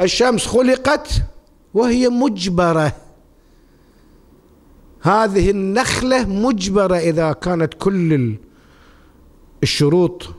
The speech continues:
موافقة من الماء والتربة و-، و-، و-، إلى آخره أن تنمو هذه الشجرة وتعطينا تمراً مثلًا. البحار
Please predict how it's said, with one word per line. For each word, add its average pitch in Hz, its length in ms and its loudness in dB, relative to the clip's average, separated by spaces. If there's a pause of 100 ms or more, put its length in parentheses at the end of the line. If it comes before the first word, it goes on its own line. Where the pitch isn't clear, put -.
موافقة 143 640 0
من 127 180 -2
الماء 143 440 0
والتربة 151 640 0
و-، 147 100 2
و-، 170 380 2
و-، 175 120 0
إلى 180 340 0
آخره 262 560 0 (580)
أن 165 220 -2
تنمو 180 420 0
هذه 143 240 0
الشجرة 156 440 0
وتعطينا 160 680 -2
تمراً 110 500 -6 (100)
مثلًا. 110 460 -4 (1800)
البحار 185 800 0